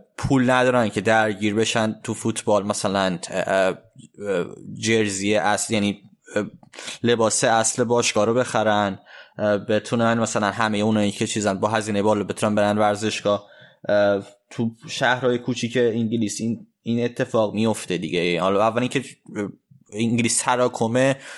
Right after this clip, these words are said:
اون فوتبالش هم یه ذره خیلی بیشتر از شهر، از کشورهای دیگه است. تو خود لندن چند تا تیم خیلی خوب داره و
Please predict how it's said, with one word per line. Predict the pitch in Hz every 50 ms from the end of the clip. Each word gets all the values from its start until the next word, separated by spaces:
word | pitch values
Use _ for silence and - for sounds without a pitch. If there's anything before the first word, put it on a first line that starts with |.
| - - -
اون | - 120 120 123 120
فوتبالش | - - 135 131 - - 117 113 113 110 - 120
هم | 117 120
یه | 113
ذره | 107 107 117 110 107 104
خیلی | - 110 110 107 110
بیشتر | 104 110 - - - 101 101
از | 101 95 -
شهر، | - 110 92 101 104 - -
از | 104 107 104 98 - - -
کشورهای | - - - - 113 107 - - - 101 98 98 92
دیگه | 90 101 92 98
است. | 95 92 90 - - - - - - - - - -
تو | - 117
خود | - 113 107 107
لندن | 120 113 120 120 117 110 107 107 110 101 101 101 -
چند | - - 110 110 110
تا | - 113
تیم | - - - 107 107
خیلی | - - 104 104 107
خوب | - - 101 -
داره | - 120 117 117 127
و | 127 127 127 131 123